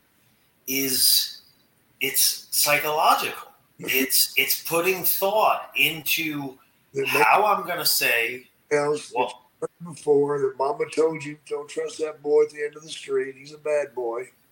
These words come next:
Speaker 2: You know, you've heard that before.
Speaker 1: Mm-hmm.
Speaker 2: So you just keep saying these things, and it works.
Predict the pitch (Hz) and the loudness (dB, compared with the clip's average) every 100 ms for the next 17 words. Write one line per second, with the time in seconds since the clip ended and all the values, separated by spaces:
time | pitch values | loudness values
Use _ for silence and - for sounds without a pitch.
0 | _ _ _ _ _ _ _ - 127 123 | _ _ _ _ _ _ _ -12 -6 -6
1 | 147 131 104 139 156 165 139 135 117 117 | -6 -4 -2 -2 -4 -6 -6 -6 -4 -4
2 | 123 - _ _ _ _ 101 101 117 127 | -6 -10 _ _ _ _ -20 -18 -14 -14
3 | 127 - 135 135 131 139 143 143 156 - | -14 -6 -2 0 0 -4 -10 -10 -10 -8
4 | 165 165 - 170 196 208 165 143 - 147 | -8 -8 -6 -4 -2 -2 -4 -6 0 0
5 | 151 165 156 156 143 147 143 156 226 214 | 0 -2 -4 0 0 0 0 2 2 2
6 | - - - | -4 -12 -12